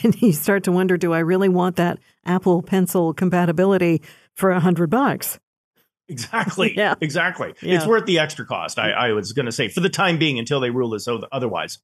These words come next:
Speaker 1: Okay. Uh, this was one thing that really jumped out at me, and I, I was really looking forward to talk to you, uh, to talking to you about this.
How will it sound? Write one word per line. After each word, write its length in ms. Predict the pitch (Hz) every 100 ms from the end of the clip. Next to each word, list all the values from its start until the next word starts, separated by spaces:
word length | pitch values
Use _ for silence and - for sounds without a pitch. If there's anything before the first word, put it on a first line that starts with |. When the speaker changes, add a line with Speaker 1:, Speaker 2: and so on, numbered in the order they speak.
| -
Speaker 1:
Okay. 400 | 202 185 180 160 - - -
Uh, 200 | 294 262
this 320 | 202 403 -
was 240 | 277 233
one 180 | 233 220
thing 200 | 220 208
that 120 | 185
really 360 | 170 180 220 208
jumped 260 | 190 170 180
out 160 | 170 170
at 100 | 160
me, 160 | 160
and 100 | 160
I, 80 | 165
I 200 | 160 175
was 200 | 170 175
really 260 | 180 220 214
looking 300 | 196 196 175
forward 260 | 190 175
to 80 | 170
talk 340 | 147 175 170 -
to 100 | 190
you, 300 | 165 165 120
uh, 60 | 160
to 180 | 156
talking 360 | 165 190 190 202
to 80 | 180
you 120 | 175
about 320 | 156 170 185
this. 220 | 170 151